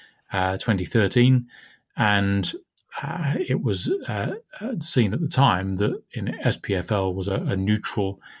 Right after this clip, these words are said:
way of demonstrating that this was properly a merger, uh, of two leagues coming together. So, uh, you know, it w-, it's something we'll continue to, to keep under review. Um, but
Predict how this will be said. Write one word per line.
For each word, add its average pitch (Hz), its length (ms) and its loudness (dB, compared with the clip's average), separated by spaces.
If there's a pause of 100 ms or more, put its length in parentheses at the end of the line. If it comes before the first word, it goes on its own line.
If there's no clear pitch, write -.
(200)
way 98 220 2
of 90 100 -4
demonstrating 95 680 0
that 143 120 -2
this 113 220 -2
was 92 200 -2
properly 92 520 -2
a 92 80 -2
merger, 101 540 0 (520)
uh, 101 260 0
of 101 160 -2
two 101 200 0
leagues 101 360 0
coming 101 220 -2
together. 92 380 0
So, 92 260 -2 (380)
uh, 226 160 4
you 190 140 0
know, - 60 -2
it 262 160 -2
w-, 131 200 2
it's 160 120 2
something 127 220 4
we'll 101 120 2
continue 101 420 0
to, 95 240 -2
to - 140 -14
keep 110 200 0
under 101 180 2
review. 107 400 4 (520)
Um, 104 560 0 (240)
but - 220 0